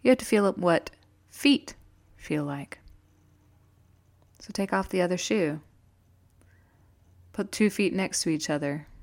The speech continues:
Press both feet into the ground. Rock them both front and back, side to side. Maybe stand up, lean one way, then the other. Feel the feet balancing each other. Feel the muscles holding you up.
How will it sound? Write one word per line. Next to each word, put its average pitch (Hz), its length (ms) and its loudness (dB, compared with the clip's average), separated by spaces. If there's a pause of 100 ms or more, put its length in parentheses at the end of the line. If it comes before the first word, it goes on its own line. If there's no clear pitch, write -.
(1400)
Press 190 260 2
both 175 320 2
feet 156 220 -4
into 156 240 -4
the 165 80 -8
ground. - 420 -6 (640)
Rock 196 360 6
them 196 180 4
both 185 400 8
front - 360 0
and 156 140 -2
back, 139 320 -4
side 160 360 0
to - 80 -10
side. - 360 -8
Maybe 202 220 2
stand 214 360 4
up, 208 280 0 (180)
lean 175 640 -2
one 175 240 -2
way, 175 380 -4 (760)
then 175 220 -2
the 170 120 -4
other. 165 440 -4 (1080)
Feel 202 200 0
the 202 100 -4
feet - 420 -4
balancing 170 680 -2
each 165 280 -6
other. 156 300 -4
Feel 196 240 0
the 190 80 2
muscles 180 640 -2
holding 180 480 0
you 175 200 -2
up. 165 380 -2